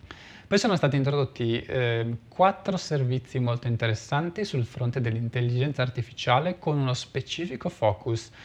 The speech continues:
sul mondo della produzione industriale e della manifattura.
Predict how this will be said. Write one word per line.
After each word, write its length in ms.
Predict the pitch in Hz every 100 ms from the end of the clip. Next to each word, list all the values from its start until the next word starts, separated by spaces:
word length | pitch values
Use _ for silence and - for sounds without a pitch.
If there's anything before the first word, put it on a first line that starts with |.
| - -
sul 320 | - 147 135
mondo 520 | 127 123 123 123 127
della 340 | 117 117 113
produzione 480 | 113 127 120 - 135
industriale 1040 | 120 117 110 - - 110 110 110 110 113 -
e 220 | - 110
della 160 | 113 113
manifattura. 800 | 110 107 - - - - -